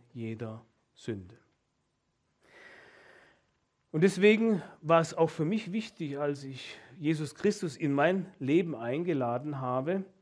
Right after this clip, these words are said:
auch ganz konkret diese esoterischen Praktiken, unter anderem eben auch das Pendeln,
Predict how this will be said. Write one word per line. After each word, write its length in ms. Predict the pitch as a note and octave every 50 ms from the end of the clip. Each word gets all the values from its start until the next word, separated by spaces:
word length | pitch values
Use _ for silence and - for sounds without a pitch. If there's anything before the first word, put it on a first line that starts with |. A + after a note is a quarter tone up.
| _ _ _ -
auch 120 | D#3+ D#3+
ganz 340 | - D#3 D#3 E3 E3 - -
konkret 600 | - F3+ D#3+ D#3+ - - - D3+ C#3+ E3 F3 E3+
diese 380 | E3 D3+ C#3+ - D#3 D3 C#3 A#2+ - _
esoterischen 1000 | D3+ D3 C#3+ - C#3+ C3+ C3+ - - C3 B2+ B2+ C3 C#3+ C3+ - - D3 C3+ C3+ - _ _ _ _ _ _ _
Praktiken, 640 | - - B2 A#2 A2+ - - D3 C3+ C3+ C#3+ C#3 C3
unter 300 | - F3 C#3+ C#3 C3+ B2
anderem 280 | A#2 A#2 A#2+ B2+ B2+ A2
eben 220 | A2 C3 B2 A#2+
auch 180 | A#2 A#2 A2+ A2+
das 220 | - A#2+ A2+ -
Pendeln, 500 | - - - A#2+ A#2+ A#2+ B2+ B2+ B2+ B2